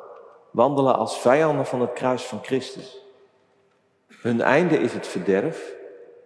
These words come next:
hun God is de buik, en hun eer is in hun schande. Ze bedenken aardse dingen.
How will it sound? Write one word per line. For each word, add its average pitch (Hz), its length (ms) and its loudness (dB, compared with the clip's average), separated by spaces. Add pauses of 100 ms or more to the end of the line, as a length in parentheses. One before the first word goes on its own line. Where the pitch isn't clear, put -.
(140)
hun 113 160 -4
God 160 320 0
is 123 140 -2
de 107 100 -2
buik, 92 500 -2 (840)
en 110 200 -4
hun 101 220 0
eer 135 280 0
is 117 180 -4
in 113 160 -4
hun 107 140 -6
schande. 101 480 -6 (500)
Ze - 180 -6
bedenken 107 440 -4
aardse 110 360 -4
dingen. 92 340 -4